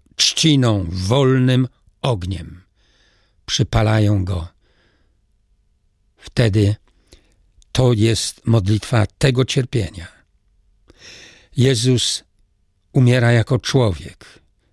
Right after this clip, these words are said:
Jednoczy się z cierpieniem wszystkich tych ludzi, którzy właśnie przeżywali w własnym życiu, w jakich, w jakichś proporcjach to, co on,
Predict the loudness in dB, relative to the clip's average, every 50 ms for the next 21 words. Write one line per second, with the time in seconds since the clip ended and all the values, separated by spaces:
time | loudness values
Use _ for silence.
0 | _ -4 0 0 2 2 2 0 0 0 -2 -2 0 2 2 0 0 -2 _ _
1 | _ _ _ _ _ _ _ -8 -6 -6 -2 -2 -2 -2 -2 0 2 2 4 4
2 | 2 2 0 0 0 0 0 0 0 0 0 0 2 -2 0 2 2 0 2 2
3 | 0 -2 -2 0 0 2 2 2 2 0 0 -2 -4 -14 -20 _ _ -4 0 0
4 | 2 2 0 -2 -2 -2 -2 -2 -2 -2 -6 _ _ -4 0 0 2 2 2 2
5 | 2 2 2 2 0 0 -2 -4 -8 _ _ _ _ _ _ _ _ _ _ _
6 | _ _ _ _ _ _ _ _ _ _ _ -8 -4 -2 0 2 2 2 0 0
7 | 0 0 2 2 2 2 0 0 0 -2 -8 -12 -12 -14 -20 _ _ _ _ _
8 | _ _ _ _ _ _ _ _ _ _ -6 -2 -2 0 0 -2 0 -2 -2 -2
9 | -2 -10 -20 _ _ _ -14 -6 -2 0 0 0 0 -2 -2 -2 -2 -2 -2 -4
10 | -2 -2 -2 0 0 0 0 0 -2 -6 -10 -12 -12 -12 -14 -18 _ _ _ _
11 | -20 -20 _ _ _ -4 -4 -2 -2 -2 -4 -4 -4 -2 -2 -2 0 -2 -4 -8
12 | -12